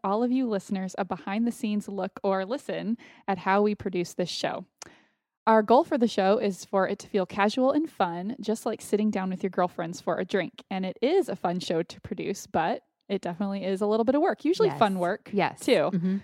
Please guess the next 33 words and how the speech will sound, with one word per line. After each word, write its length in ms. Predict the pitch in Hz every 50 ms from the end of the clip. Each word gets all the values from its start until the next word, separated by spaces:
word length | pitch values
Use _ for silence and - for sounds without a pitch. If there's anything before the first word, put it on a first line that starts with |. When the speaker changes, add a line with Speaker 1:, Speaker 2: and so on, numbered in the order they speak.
| - _
Speaker 1:
But 160 | - 214 -
so 100 | - 240
we 80 | 233 240
wanted 200 | 240 247 254 247
to 60 | 262
chat 220 | - - 277 269
about 220 | 277 262 302 285 -
that 180 | 370 466 554
today 220 | - - 359 269 202
on 100 | 170 170
the 60 | 180
show. 320 | 180 - - - - 185 - _ _ - - - - - - _ _ _ -
But 120 | 226 - -
first, 300 | - 240 262 302 - - -
I 40 | 233
have 180 | 220 254 254 320
a 80 | 359 - -
cocktail 640 | - - - - 220 - - - - - 202 175 196
for 260 | - - 196 151 -
us, 260 | 170 165 175 254 -
Speaker 2:
Mm-hmm. 440 | 165 143 156 151 165 196 196 147 -
Speaker 1:
and 160 | 214 214 202 - -
I 400 | 202 190 190 196 196 196 196 -
didn't 340 | 202 - 220 233 285 302 - _
even 240 | - 233 220 220 214
tell 200 | 208 - 220 196
you 160 | 190 185 196
what 140 | 190 185 196
it 100 | 254 -
was. 500 | - 180 175 170 175 185 208 - - - -
Um, 400 | - 196 190 180 180 180 185 190 - - - - - - - - _ -
I 180 | 226 226 226 233
am 200 | 240 233 220 220